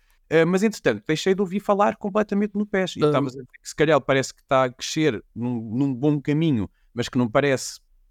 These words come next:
Speaker 1: mas parece ter perdido a relevância que tinha enquanto um concorrente ao nível e direto para o U F C,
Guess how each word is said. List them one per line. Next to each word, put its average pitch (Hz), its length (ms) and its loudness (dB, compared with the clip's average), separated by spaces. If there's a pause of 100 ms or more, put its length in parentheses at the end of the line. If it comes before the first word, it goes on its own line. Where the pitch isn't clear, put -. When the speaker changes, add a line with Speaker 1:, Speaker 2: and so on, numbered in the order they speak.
(120)
Speaker 1:
mas - 160 -8
parece 143 280 0
ter 127 120 0
perdido 127 380 -2
a 131 60 2
relevância 123 500 -2
que - 80 -14
tinha 135 260 -2
enquanto 113 560 -2 (440)
um 113 80 -2
concorrente 131 640 0
ao 117 100 -2
nível 120 300 2
e 110 80 0
direto 117 400 0
para 107 80 0
o 98 220 4
U 104 60 0
F 98 140 -6
C, 151 320 -2